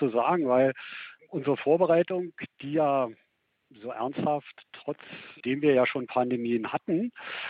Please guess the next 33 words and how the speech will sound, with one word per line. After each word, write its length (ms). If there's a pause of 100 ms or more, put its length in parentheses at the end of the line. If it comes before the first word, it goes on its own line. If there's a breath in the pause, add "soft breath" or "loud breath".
(160 loud breath)
Schweinegrippe 560
zum 160
Beispiel, 640 (500 loud breath)
sich 160 (440)
aber 180
nie 180
so 100
richtig 340
erprobt 480
wurde. 340 (340 loud breath)
Also 240
unsere 360
Struktur, 420
die 160
wir 100
so 80
erarbeitet 760
hatten, 220
theoretisch 540
hat 100
sich 240
eigentlich 360
bewährt. 500
Und 260 (440 loud breath)
da 100
möchte 340
ich 240
einfach 320
nochmal 340
ganz 200
exemplarisch 760
hervorstellen, 580
dass 200